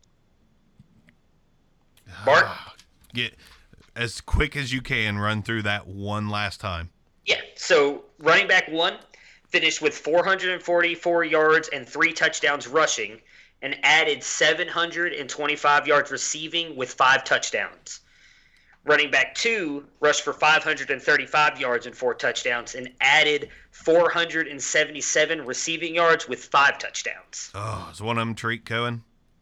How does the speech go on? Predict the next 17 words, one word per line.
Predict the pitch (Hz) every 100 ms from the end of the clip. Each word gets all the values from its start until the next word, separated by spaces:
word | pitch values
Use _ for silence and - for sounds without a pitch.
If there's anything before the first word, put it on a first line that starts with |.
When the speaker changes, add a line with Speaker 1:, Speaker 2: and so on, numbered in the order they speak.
| _ _ _ _ _ _
Speaker 1:
Yes, | 123 135 127
one | 127
of | 117
them | 123
is | 139
Tariq | - 110 -
Cohen. | 110 101
That | 110
would | 113
be | 120
running | 120 123
back | 117 110
one. | 131 117 - _
Speaker 2:
Give | 110
me | 107
Tariq | 101 110 101
Cohen. | 110 98 92